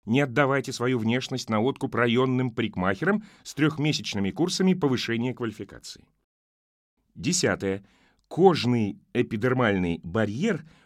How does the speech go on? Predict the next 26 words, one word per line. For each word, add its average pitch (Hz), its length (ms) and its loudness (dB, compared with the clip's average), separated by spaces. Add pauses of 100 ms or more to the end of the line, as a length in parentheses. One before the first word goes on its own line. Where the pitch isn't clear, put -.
(100)
очень 170 300 2
мощный, 143 540 0
поэтому 160 380 0
проникнуть 156 540 -2
в 82 80 -8
глубинные 123 600 0
слои 90 320 -2
кожи 143 440 -2 (320)
постороннему 165 560 2
веществу 131 440 -2
крайне 135 440 0
затруднительно. 110 840 -6 (460)
Это 156 220 0
к 143 80 -6
вопросу 139 400 0
о 98 40 0
том, 180 200 2
стоит 135 400 0
ли 98 80 -4
тратить 104 380 0
большие 95 360 -2
деньги 123 320 -2
на 92 100 2
различные 110 460 -2
волшебные 92 560 -4
кремы, 107 500 -2